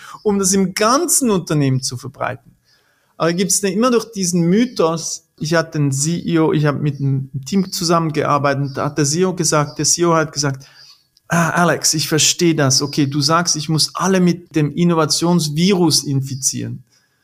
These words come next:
Und ich gesagt, „No, no, no.“ <laughs> Nee. Ich muss ein System kreieren,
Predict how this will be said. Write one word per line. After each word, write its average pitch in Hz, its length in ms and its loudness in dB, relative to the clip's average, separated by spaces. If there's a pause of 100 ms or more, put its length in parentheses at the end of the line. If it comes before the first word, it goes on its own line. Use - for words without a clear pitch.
(160)
Und 135 100 0
ich 135 80 2
gesagt, 135 220 0
„No, 165 200 2
no, 170 140 2
no.“ 135 220 0 (680)
<laughs> - 0 -
Nee. 156 320 0 (420)
Ich 156 200 -2
muss 240 340 2
ein 165 160 0
System 214 720 0
kreieren, 160 800 0